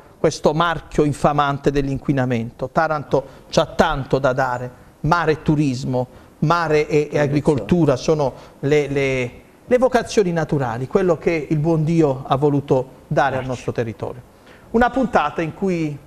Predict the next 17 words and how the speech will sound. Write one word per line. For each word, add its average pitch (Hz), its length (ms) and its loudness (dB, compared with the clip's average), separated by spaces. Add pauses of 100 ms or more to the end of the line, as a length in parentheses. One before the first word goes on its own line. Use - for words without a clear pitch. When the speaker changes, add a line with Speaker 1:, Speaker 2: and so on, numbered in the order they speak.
Speaker 1:
abbiamo 175 260 0
voluto 170 720 0
lanciare 175 460 0
dei 156 160 0
messaggi, 143 600 -4
far 143 240 -2
capire 170 460 0
che 139 400 0 (1160)
il 147 120 -2
nostro 185 460 0
sud, 151 480 -4
la 139 140 0
nostra 151 640 -2
Taranto, 123 720 -4
i 139 120 -8
nostri 156 420 -4
imprenditori 139 880 -4